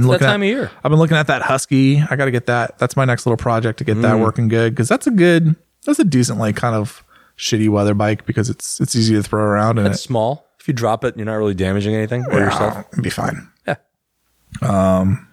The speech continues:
Speaker 1: You still thinking about that next bike?
Speaker 2: always thinking about that next bike.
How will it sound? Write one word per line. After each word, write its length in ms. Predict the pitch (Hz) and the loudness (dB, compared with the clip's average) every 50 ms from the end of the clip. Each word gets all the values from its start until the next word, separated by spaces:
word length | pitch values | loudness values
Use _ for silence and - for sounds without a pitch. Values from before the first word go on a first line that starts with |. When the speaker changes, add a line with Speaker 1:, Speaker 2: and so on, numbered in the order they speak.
| _ _ | _ _
Speaker 1:
You 80 | - 123 | -12 -6
still 140 | - - 127 | -4 -4 -4
thinking 240 | - 139 131 123 127 | -2 -4 -4 -4 -2
about 140 | 127 127 120 | -2 0 0
that 120 | 123 117 | 0 0
next 200 | 117 117 113 - | 0 -2 -4 -4
bike? 260 | - 120 123 151 - - _ _ _ _ - - - - - - - _ - | -4 -4 -4 -4 -6 -12 _ _ _ _ -20 -18 -14 -14 -14 -14 -16 _ -2
Speaker 2:
always 220 | - 139 185 196 | 0 2 2 2
thinking 180 | - 208 190 175 | 4 4 4 4
about 160 | 165 160 151 151 | 4 4 2 2
that 120 | 147 131 | 0 -2
next 200 | 123 - - - | -2 -4 -4 -4
bike. 440 | - 139 143 139 131 - - - - | -2 0 0 0 0 -2 -6 -14 -20